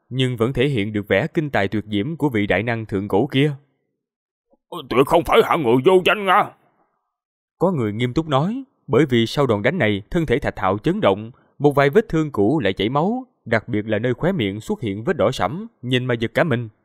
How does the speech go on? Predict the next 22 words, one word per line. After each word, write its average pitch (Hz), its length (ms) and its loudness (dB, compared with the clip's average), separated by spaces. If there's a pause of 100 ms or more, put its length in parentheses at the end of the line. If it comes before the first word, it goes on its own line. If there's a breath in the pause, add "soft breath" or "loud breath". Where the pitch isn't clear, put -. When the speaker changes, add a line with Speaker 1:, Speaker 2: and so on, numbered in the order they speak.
(1040)
Speaker 2:
"Thân 151 160 -2
thể 151 200 -2
của - 80 2
hắn 202 160 -2
có 220 100 0
thương 151 220 -2
tích, 240 200 0 (100)
có 240 100 2
thể - 140 0
làm 123 240 0
đến 233 140 0
một 120 160 -2
bước 233 160 4
như 170 200 0
vậy 120 220 2 (120)
cũng 196 140 -2
coi 165 140 4
như 165 140 0
không 160 200 -2
đơn 160 220 2
giản 143 240 0
rồi." 123 220 4